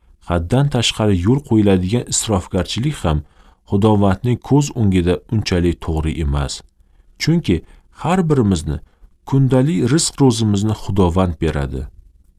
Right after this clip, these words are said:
Biz insonlar esa Xudo bergan narsalarni donolik bilan ishlatishimiz to'g'ri bo'lar edi. Zamon o'zgarishi turli urf-odatlarni paydo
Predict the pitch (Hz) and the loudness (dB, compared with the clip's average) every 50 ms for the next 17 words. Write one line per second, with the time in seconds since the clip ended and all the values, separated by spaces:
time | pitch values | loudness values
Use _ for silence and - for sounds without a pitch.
0 | _ _ _ - 98 113 147 160 - - - 113 104 - - 107 98 92 95 120 | _ _ _ -4 2 2 2 2 0 -4 -2 -2 -2 -2 -2 -2 0 0 0 0
1 | 143 - - 110 - - - 73 71 - _ - _ _ _ _ _ - 98 98 | -2 -4 -6 -8 -6 -4 -4 -4 -6 -8 _ -20 _ _ _ _ _ -8 -4 0
2 | 110 135 160 165 139 131 120 117 117 107 98 95 95 92 - - 98 92 87 85 | 0 0 2 2 2 2 2 2 0 0 2 0 0 0 -2 -2 0 0 0 0
3 | 82 90 104 131 156 160 - - _ - - - 92 90 95 95 95 92 87 85 | 0 0 0 -2 -2 -4 -8 -20 _ -20 -14 -8 -2 0 2 2 2 2 2 0
4 | 92 120 143 143 - - 98 98 92 - - - - - 92 87 - - - - | 0 -2 -4 -6 -4 -2 -2 -2 -2 -2 -4 -6 -4 -2 -4 -4 -4 -4 -4 -4
5 | 80 78 78 78 76 - - _ - 101 98 95 92 95 92 92 82 78 76 73 | -2 -2 -2 -2 -4 -6 -10 _ -2 0 0 2 2 2 2 2 0 0 0 -2
6 | - 78 76 71 69 62 73 - - _ - _ - _ _ - - - 87 87 | -4 -6 -8 -8 -8 -10 -10 -12 -16 _ -20 _ -20 _ _ -10 -4 -2 0 2
7 | 101 117 135 147 143 - 113 101 95 104 101 95 92 87 - - - 90 80 76 | 2 2 2 0 0 -2 -2 -2 0 0 0 0 0 0 -2 -2 0 0 -2 -2
8 | - - _ - _ - - _ - 135 139 151 147 139 131 131 - _ - 160 | -4 -10 _ -20 _ -20 -20 _ -2 0 2 4 4 4 4 2 0 _ 0 0
9 | 151 - - 135 127 117 101 98 92 90 - 95 87 87 90 110 117 - - 87 | 2 0 -2 0 0 0 2 2 0 0 -2 -4 -2 -2 -2 -4 -4 -4 -2 -2
10 | 85 87 87 117 | -2 0 0 0